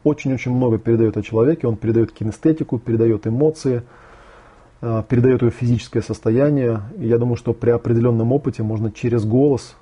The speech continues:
очень мощно, э, подключаться и моделировать другого человека. <clears throat>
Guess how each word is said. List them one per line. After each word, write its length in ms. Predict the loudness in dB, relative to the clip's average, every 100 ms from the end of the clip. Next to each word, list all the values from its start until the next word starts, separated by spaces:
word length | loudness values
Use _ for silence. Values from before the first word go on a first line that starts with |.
| _ _ -8
очень 380 | -6 -4 -6 -8 _ _ _ _ _ _ _
мощно, 540 | 0 0 -2 -6 -8 -10 _ _ _
э, 400 | -8 -8 -8 -10 -14 _ _
подключаться 540 | -8 -6 -2 -2 -2 -4
и 20 |
моделировать 580 | -2 0 0 -4 -10 -18 _ _ _ _ -20 -20 -20 -12 -2
другого 280 | 0 2 0
человека. 460 | -2 -2 -4 -8 -16 _ _ _
<clears throat> 40 | 0